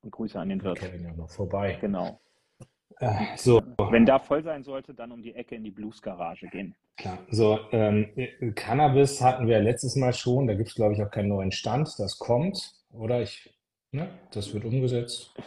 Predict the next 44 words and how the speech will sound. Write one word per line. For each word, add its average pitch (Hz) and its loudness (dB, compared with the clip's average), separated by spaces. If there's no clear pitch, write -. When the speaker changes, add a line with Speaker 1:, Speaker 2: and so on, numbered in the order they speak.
Speaker 1:
Ja, 98 4
wir 123 4
haben 123 6
dazu 139 4
im 127 -2
Dezember 139 -2
hier 147 -4
auch - -10
in 139 -10
der 131 -6
Folge 139 -6
was 131 -10
gesagt, 120 -6
ne? 117 -12
Wir 113 -12
wollen 110 -10
uns 107 -16
jetzt - -20
keinen 113 -12
schlanken - -10
Fuß - -18
machen, 120 -10
aber 104 -6
ich 101 -16
glaube, 117 -2
wir 113 -4
haben 110 -4
da 113 -4
sehr 104 -6
ehrlich 139 0
im 139 -14
Dezember 127 -8
drüber 123 -8
gesprochen, 123 -6
auch 101 -8
warum 117 -8
es, - -16
ähm, 104 -6
noch - -8
verschoben 120 -2
wurde. 110 4
Und 98 -8
da, 95 -4
äh, 127 -20